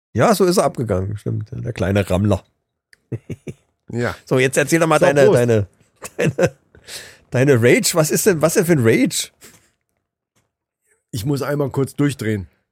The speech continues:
Speaker 1: Der sanfte Chris ist,
Speaker 2: Nee, der ist
Speaker 1: äh,
Speaker 2: der
Speaker 1: weg.
Speaker 2: Rage, Rage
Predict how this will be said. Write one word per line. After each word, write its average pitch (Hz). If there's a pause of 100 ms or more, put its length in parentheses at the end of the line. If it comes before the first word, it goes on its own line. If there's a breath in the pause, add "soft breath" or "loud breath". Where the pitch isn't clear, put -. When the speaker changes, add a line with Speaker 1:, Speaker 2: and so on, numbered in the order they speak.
Speaker 1:
Der 135
sanfte 196
Chris -
ist, -
Speaker 2:
Nee, 131
der 151
ist 123
Speaker 1:
äh, 143
Speaker 2:
der 156
Speaker 1:
weg. 156
Speaker 2:
Rage, - (120)
Rage 143